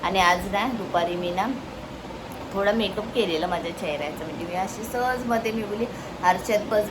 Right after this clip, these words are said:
म्हणजे स्वतःलाच आरशात बघितलं आणि मी, "चला," मला ना आयनर असं हे पापण्याचे इथे लावतात ना, ते मला लावता येत नाही. तर मी घेतलं आणि स्वतःच्याच मनाने लावलं बघा.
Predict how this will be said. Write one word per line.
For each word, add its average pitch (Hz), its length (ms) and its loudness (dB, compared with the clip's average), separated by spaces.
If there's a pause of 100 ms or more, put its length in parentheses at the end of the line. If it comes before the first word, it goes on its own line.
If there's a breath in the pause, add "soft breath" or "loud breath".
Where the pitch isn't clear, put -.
(160)
म्हणजे 214 200 2
स्वतःलाच 254 560 6
आरशात 240 300 4
बघितलं 208 540 -2
आणि 202 120 0
मी, 208 200 -2
"चला," 202 280 2
मला 196 280 4
ना 247 140 6 (380 loud breath)
आयनर 226 680 6 (340)
असं 190 220 2
हे 208 400 2
पापण्याचे 196 680 4
इथे 180 220 0
लावतात 180 440 4
ना, 180 160 0 (100)
ते 185 100 -2
मला 185 240 2
लावता 175 440 4
येत 202 240 0 (100)
नाही. 143 160 -4
तर 226 180 -8
मी 170 240 -6
घेतलं 180 300 -4
आणि 180 300 -2
स्वतःच्याच 220 500 0
मनाने 185 520 4
लावलं 165 340 6
बघा. 185 260 6